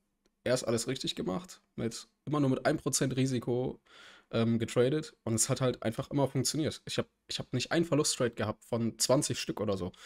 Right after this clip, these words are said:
dann hab ich gedacht, "Ja, okay, krass, wie einfach ist die Geschichte denn?" Ja, Risiko verdoppelt, verdreifacht und dann hab ich in, in einer Woche das verloren, was ich vorher in drei Monaten gewonnen hab. Das sind halt einfach Erfahrungen, die man machen muss.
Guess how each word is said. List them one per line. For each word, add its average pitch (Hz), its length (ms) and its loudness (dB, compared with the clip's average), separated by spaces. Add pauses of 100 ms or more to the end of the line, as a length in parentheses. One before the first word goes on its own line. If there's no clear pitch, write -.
(320)
dann 113 80 0
hab 113 100 4
ich 113 80 -2
gedacht, 110 200 -4
"Ja, 92 120 0
okay, 113 240 -2
krass, - 280 0
wie 107 60 0
einfach 113 280 0
ist - 180 -2
die 127 40 -10
Geschichte 110 340 -4
denn?" - 200 -6
Ja, - 140 -4 (400)
Risiko 117 320 2
verdoppelt, 120 360 2
verdreifacht 123 640 0
und 113 140 0
dann 110 180 0
hab 117 100 2
ich 113 120 0
in, 113 360 0
in 110 140 -2
einer 117 260 -2
Woche 117 360 0
das 107 180 0
verloren, 110 280 0
was 107 120 -2
ich 107 80 -8
vorher 110 260 0
in 104 100 -4
drei 98 180 0
Monaten 110 340 -2
gewonnen 98 260 -2
hab. 95 120 -6 (2000)
Das 113 160 4
sind 120 140 6
halt 120 140 6
einfach 104 240 2
Erfahrungen, 110 560 2
die 113 100 -8
man 107 200 4
machen 107 520 0
muss. - 580 4